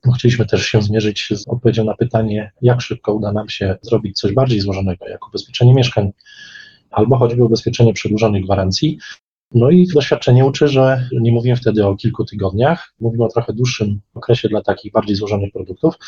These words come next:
ale i tak to jest po prostu rewelacja, patrząc na benchmarki rynkowe. I teraz chciałoby się powiedzieć, czy my potrzebujemy jeszcze większych inwestycji w nowe rozwiązania po stronie technologii.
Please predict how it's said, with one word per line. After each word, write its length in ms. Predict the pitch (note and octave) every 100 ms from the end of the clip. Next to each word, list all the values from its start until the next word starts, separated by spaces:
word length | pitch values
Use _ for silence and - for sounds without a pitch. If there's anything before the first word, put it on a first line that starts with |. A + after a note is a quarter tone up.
| - - -
ale 120 | A#2
i 80 | B2
tak 180 | C3+
to 100 | -
jest 300 | A#2+ A2+ -
po 60 | -
prostu 300 | - C3 -
rewelacja, 480 | A#2+ G#2+ G#2 A2 A2
patrząc 480 | - G#2+ - G#2+ -
na 240 | G#2+ G2 G2 -
benchmarki 400 | F#2 G#2 F#2+ A#2
rynkowe. 320 | G2 - - _ _ - - - - - -
I 80 | B2+
teraz 380 | C#3+ B2+ - - - - - - - _ _ _
chciałoby 360 | - - D3 D3
się 120 | C3
powiedzieć, 720 | B2+ C3 C3+ C3 B2+ - - _
czy 100 | -
my 100 | C3
potrzebujemy 560 | B2+ B2 C3 C3+ D3 C#3+
jeszcze 240 | A#2+ B2 A#2 A#2 -
większych 520 | C3 C#3 C#3 - A#2+ B2
inwestycji 640 | B2 A#2 - A#2+ - G2
w 60 | G#2
nowe 220 | C3+ C3
rozwiązania 540 | A2 A2+ A2 A2+ A2
po 120 | G#2+
stronie 260 | A2+ A2+ G#2+
technologii. 600 | G#2 - G2 F#2+ C#3 E3+